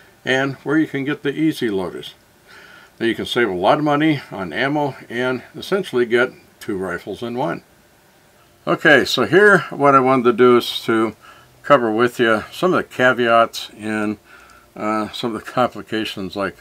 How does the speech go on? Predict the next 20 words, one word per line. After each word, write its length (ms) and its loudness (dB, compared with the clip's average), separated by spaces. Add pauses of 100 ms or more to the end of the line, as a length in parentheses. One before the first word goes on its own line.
what 180 -12
I 120 2
ran 320 -4
into. 420 -12 (760)
Now 160 -2
originally 720 4
I 140 -4
did 240 2
a 80 2
video 580 0 (160)
on 280 -6
this 440 -8
H 240 -4
C 300 0
Mags 540 0 (480)
high 200 -2
capacity 680 0
magazines 720 -2
for 220 -6
the 220 -6